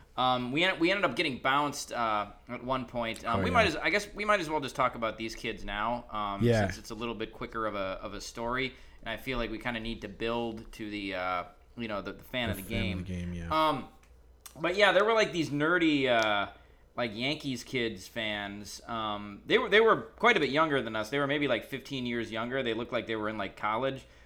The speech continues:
Speaker 1: Um, but they were very, like, uh, they were very mild-mannered, like, guys.
Speaker 2: Yeah.
Speaker 1: Um, and then, like, the one, the one kid was just, like, he, he, uh, so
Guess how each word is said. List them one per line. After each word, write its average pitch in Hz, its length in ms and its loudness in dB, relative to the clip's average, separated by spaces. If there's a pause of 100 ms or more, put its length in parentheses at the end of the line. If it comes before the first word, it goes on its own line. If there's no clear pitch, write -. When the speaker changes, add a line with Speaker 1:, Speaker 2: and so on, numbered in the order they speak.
(180)
Speaker 1:
Um, 135 400 4 (260)
but 165 140 2
they 214 100 8
were 202 140 8
very, 202 320 8
like, 151 380 6
uh, 113 380 6 (140)
they 151 120 6
were 160 100 6
very 180 220 8
mild-mannered, 135 960 4
like, 110 360 2
guys. 107 560 2 (200)
Speaker 2:
Yeah. 120 520 4
Speaker 1:
Um, 117 220 -4 (380)
and 151 120 0
then, 165 140 6
like, 147 220 6
the 147 60 4
one, 190 240 8 (120)
the 156 80 0
one 220 220 10
kid 165 260 4
was 139 160 2
just, 143 160 -2
like, 139 160 2
he, 196 160 -6
he, 165 440 -4
uh, 135 140 8
so 160 260 -2